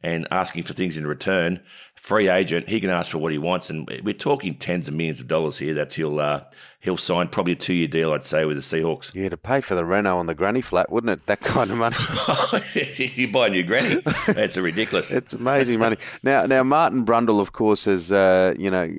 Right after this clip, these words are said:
Speaker 2: grown into a, a really accomplished F one commentator and, uh, you know, an interviewer. And this is an interesting one. They've put a clause, uh, so, um, celebrities stop snubbing him in interviews.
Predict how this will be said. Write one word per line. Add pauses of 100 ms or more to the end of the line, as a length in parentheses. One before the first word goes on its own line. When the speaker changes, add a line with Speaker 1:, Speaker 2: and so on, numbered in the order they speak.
(340)
Speaker 2:
grown
into
a,
a
really
accomplished
F
one
commentator (360)
and,
uh,
you
know,
an
interviewer. (340)
And
this
is
an
interesting
one. (340)
They've
put
a
clause,
uh,
so,
um,
celebrities
stop
snubbing
him
in
interviews.